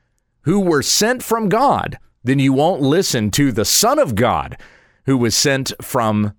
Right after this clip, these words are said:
the Father. Even if he should rise from the dead, you wouldn't listen to him because of your hardness of heart and your rebellion against God. A-, and as such, we're also supposed to regard the apostles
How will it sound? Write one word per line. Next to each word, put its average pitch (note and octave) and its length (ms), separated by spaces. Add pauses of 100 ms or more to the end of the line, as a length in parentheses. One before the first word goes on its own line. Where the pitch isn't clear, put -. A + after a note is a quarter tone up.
(140)
the A#2 120
Father. E3+ 500
Even F3+ 280
if C3 120
he F#3 160
should E3+ 240
rise E3 340
from G3 160
the F#3 100
dead, B3 360
you G3 100
wouldn't C3 300
listen G#2 320
to G#2 120
him F2 220 (340)
because C#3+ 540
of A2+ 180
your G#2 120
hardness D#3 480
of E3 100
heart G#2 380
and A#2+ 120
your A#2 140
rebellion A2+ 960
against G#2+ 680
God. C#3 500 (840)
A-, D#3 260
and F#3+ 220
as E3 240
such, F#3+ 260
we're D#3 180
also F3 300
supposed D3+ 500
to D#3 60
regard C3 760
the C3+ 160
apostles E3+ 840